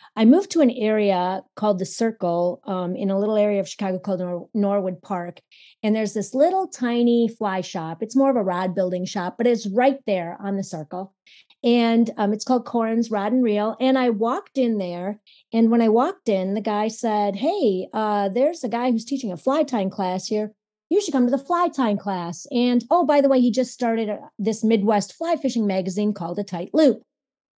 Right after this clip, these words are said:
So I, you know, it was just online. It was a magazine online. I thought, "Oh, wow, this is really cool." This is back in the day when, you know, there were no, um,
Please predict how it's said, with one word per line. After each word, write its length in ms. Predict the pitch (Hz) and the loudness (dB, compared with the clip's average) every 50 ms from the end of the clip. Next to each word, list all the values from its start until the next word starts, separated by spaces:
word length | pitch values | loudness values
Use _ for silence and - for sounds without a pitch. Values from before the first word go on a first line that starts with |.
| _ _ _ _ _ | _ _ _ _ _
So 500 | - - 320 311 302 302 302 302 302 277 - | -2 2 4 4 4 4 4 4 2 2 0
I, 460 | 208 208 214 214 214 214 208 214 214 - | -2 -2 0 0 2 0 0 -2 -4 -4
you 100 | 233 233 | -4 -2
know, 120 | 208 202 214 | -2 -2 0
it 40 | 254 | 0
was 120 | 233 226 | -2 0
just 260 | - 240 233 233 269 | 2 2 2 2 2
online. 400 | 277 285 294 269 226 208 202 220 | 2 2 4 2 2 2 0 -2
It 60 | 226 | -2
was 100 | 214 220 | -2 -2
a 40 | 233 | -2
magazine 360 | 226 202 208 202 214 240 247 | -2 -2 -2 -2 -2 0 0
online. 280 | 254 254 233 208 208 208 | 0 0 0 -2 -2 -4
I 80 | 214 214 | -4 -6
thought, 180 | 247 220 - - | -6 -8 -6 -4
"Oh, 120 | 320 339 | -2 0
wow, 180 | 349 311 262 262 | 2 2 2 2
this 240 | 302 302 277 - | 2 0 -4 -4
is 120 | 320 247 214 | -4 -2 0
really 200 | 233 240 247 247 | 2 2 2 0
cool." 280 | - - 311 277 226 | 0 -2 0 0 0
This 140 | 190 208 - | 0 -4 -8
is 100 | 240 226 | -8 -4
back 200 | - 247 240 240 | -4 -4 -2 0
in 60 | 240 | 0
the 60 | 226 202 | -2 0
day 240 | - 214 202 214 | 0 0 0 0
when, 280 | 214 202 202 196 196 196 | 0 0 0 0 0 0
you 100 | 196 196 | 0 0
know, 220 | 185 185 180 180 | 0 0 -2 -2
there 160 | 170 196 202 190 | 0 0 -2 0
were 320 | 175 202 208 208 226 226 | 0 0 2 2 4 4
no, 500 | 233 226 214 214 208 202 202 208 202 - _ _ _ _ _ _ _ - | 4 4 4 4 2 2 2 2 0 -4 _ _ _ _ _ _ _ -2
um, 400 | 214 208 196 190 185 180 - | 0 0 0 0 -2 -4 -6